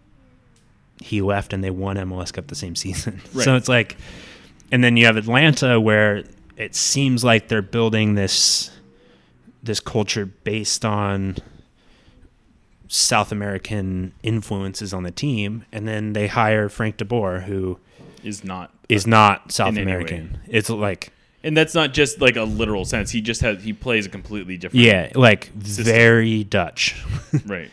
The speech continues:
Speaker 1: And if you know anything about world, world soccer, the Dutch style and the Argentinian or the South American style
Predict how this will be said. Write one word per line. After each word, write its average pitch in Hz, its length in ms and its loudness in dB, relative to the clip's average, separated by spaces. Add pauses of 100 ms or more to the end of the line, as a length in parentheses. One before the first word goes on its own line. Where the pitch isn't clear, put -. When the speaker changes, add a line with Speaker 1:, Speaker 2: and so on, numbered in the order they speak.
(120)
Speaker 1:
And 101 520 0
if 101 120 -14
you 107 80 -4
know 104 280 2
anything 104 400 0
about 98 240 2
world, 101 240 2 (180)
world 101 320 -4
soccer, 117 500 -2 (420)
the 98 100 -6
Dutch 98 340 0
style 104 340 2
and 101 100 -2
the 95 60 -2
Argentinian 101 680 -2
or 90 120 -10
the 90 120 -10
South 101 300 -2
American 98 340 -2
style 104 420 -2